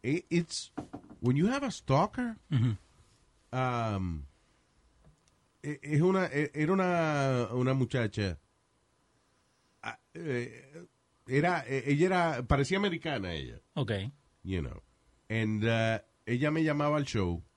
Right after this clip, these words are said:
Speaker 1: y decía, "Hi, Luis, eh,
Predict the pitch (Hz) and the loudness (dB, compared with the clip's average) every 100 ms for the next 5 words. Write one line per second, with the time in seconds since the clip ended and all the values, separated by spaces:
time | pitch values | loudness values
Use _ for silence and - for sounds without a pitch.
0 | _ _ _ _ _ _ _ 104 107 101 | _ _ _ _ _ _ _ -2 2 2
1 | 95 117 110 101 95 90 95 202 269 240 | 0 0 0 0 0 -4 -4 -4 -2 -2
2 | 262 220 - _ _ _ _ _ 147 151 | -2 -4 -8 _ _ _ _ _ 2 4
3 | 143 131 110 90 78 | 4 2 2 0 -4